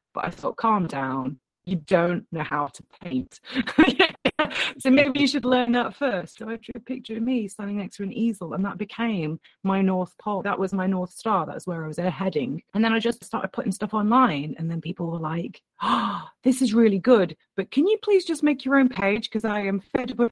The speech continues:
having to sift through your shitty photos of food and pictures of art. <laughs> Can we just have art in one place?" So I was like, "Sure."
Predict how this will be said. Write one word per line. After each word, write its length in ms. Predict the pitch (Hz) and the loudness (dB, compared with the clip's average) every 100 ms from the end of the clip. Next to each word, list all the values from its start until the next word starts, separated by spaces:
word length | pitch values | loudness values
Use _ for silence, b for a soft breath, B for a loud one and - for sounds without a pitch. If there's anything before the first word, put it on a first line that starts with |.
| - | 0
having 160 | 196 196 | -2 0
to 120 | 208 | -2
sift 400 | - - 202 _ | -4 -6 -8 _
through 220 | - 196 | -4 -2
your 200 | 190 170 165 | 0 -2 -6
shitty 380 | - 196 196 | -6 -6 -6
photos 500 | 196 190 190 180 180 | 0 0 0 -2 -4
of 80 | 180 - _ | -6 -10 _
food 200 | 170 165 - | -6 -4 -2
and 300 | 180 180 190 | 0 2 0
pictures 420 | 196 - - 180 | -4 -6 0 0
of 120 | 180 196 | 2 2
art. 340 | 180 131 - | 4 4 2
<laughs> 100 | - | 2
Can 100 | 302 | 0
we 80 | 254 | 2
just 260 | 311 294 - 277 | -2 -2 0 2
have 180 | 269 - - | 2 2 2
art 340 | 214 233 - | 2 2 0
in 160 | 220 220 | -2 -2
one 200 | 202 208 | -2 -4
place?" 340 | 202 170 160 _ - - B B B B - | 0 0 0 _ -20 -20 B B B B -8
So 100 | 196 | -4
I 60 | |
was 80 | 190 | -2
like, 180 | 151 165 | -4 -6
"Sure." 500 | - 202 165 160 | -6 -4 -2 -4